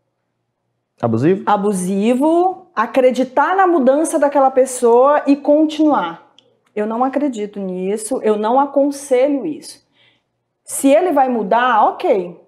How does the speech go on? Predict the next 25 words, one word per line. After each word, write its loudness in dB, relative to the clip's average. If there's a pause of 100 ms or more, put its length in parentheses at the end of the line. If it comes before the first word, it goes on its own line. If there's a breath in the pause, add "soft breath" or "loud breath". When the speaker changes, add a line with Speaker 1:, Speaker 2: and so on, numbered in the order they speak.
(120)
Speaker 2:
mas -10
que -2
ele 2
mude 2
longe 2
de -4
mim. -2 (260)
Eu -8
prefiro -4
assim. -8 (280)
Speaker 1:
Justamente. 2
Speaker 2:
Porque 0
nós 2
estamos 0
falando, 2 (200)
o 0
contexto 0
de 0
um 4
relacionamento 0
abusivo, -2
ele 4
abrange 2
outros 2
fatores. -6